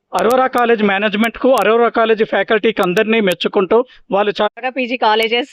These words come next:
Speaker 2: ఎంబీఏ and ఎంసీఏ రామంతపూర్లో ఉన్న ప్రాంగణంలో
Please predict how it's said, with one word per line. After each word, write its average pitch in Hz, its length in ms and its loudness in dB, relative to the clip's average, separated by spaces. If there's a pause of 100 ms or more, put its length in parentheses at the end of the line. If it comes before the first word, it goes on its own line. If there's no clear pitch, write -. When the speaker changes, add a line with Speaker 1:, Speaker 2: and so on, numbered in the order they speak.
(160)
Speaker 2:
ఎంబీఏ 233 380 0
and 220 100 -6
ఎంసీఏ 220 460 -2 (680)
రామంతపూర్లో 233 720 0
ఉన్న 196 300 0
ప్రాంగణంలో 202 720 -2